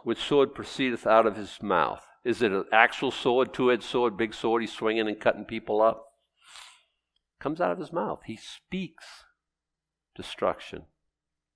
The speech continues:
His words right now speak life to as many as receive him. Spoke life to me. They'll speak damnation later on.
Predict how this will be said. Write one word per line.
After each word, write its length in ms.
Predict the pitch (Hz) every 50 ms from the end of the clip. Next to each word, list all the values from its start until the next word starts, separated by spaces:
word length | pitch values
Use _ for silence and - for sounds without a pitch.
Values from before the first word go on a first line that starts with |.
| _ _ _ _ _ _ _ _ _ _ _ - - - - - - - _ _ _ _ _
His 160 | - 165 147 175
words 300 | 220 240 262 254 208 -
right 160 | 202 185 -
now 180 | 180 196 185
speak 400 | 156 - - - - 147 139 -
life 400 | 151 160 175 165 113 82 76 - -
to 100 | - 120
as 100 | 107 -
many 240 | 127 131 135 135 131
as 140 | 117 110
receive 480 | 120 120 - - - 143 156 175 - -
him. 240 | - 71 69 76 - _ _ _ _ _
Spoke 340 | - - - 127 123 -
life 260 | - 123 120 110 - -
to 80 | - 117
me. 360 | 127 156 180 175 - - - _ _ _ _ _ _ _ _ _ _ _ _ _ _ _ _ _ _ _ _ -
They'll 220 | - 117 117 107
speak 440 | - - - - 147 139 - - -
damnation 800 | 131 131 127 123 123 131 135 147 147 139 - - 107 92 90 95
later 400 | 98 101 110 107 101 104 107 110
on. 380 | 117 120 104 87 76 73 71